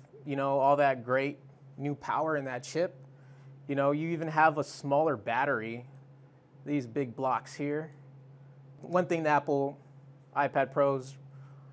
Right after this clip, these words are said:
known for is their crisp, clean, smooth sound. And that's brought,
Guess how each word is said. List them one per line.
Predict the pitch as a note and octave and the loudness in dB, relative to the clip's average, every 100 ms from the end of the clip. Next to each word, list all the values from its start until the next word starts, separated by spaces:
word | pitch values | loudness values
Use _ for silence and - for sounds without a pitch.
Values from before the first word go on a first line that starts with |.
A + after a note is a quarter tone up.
| - - | -20 -4
known | C#3 E3 | 2 2
for | F#3 C#3+ C3 | 2 2 2
is | C3 | 2
their | B2 A#2+ | -2 -6
crisp, | - - D#3 D3 - | -6 -2 0 -2 -6
clean, | - - D3+ D3+ C#3+ | -12 -8 -6 -4 -6
smooth | - - D3+ D#3+ | -8 -6 -2 -2
sound. | D3+ - C3 C#3 A#2 A2+ - - - - - - - - - | -4 -10 -8 -8 -10 -14 -20 -20 -20 -20 -20 -20 -20 -20 -14
And | B2+ | -8
that's | B2+ B2+ | -8 -6
brought, | A#2+ C3+ C3+ | 0 2 2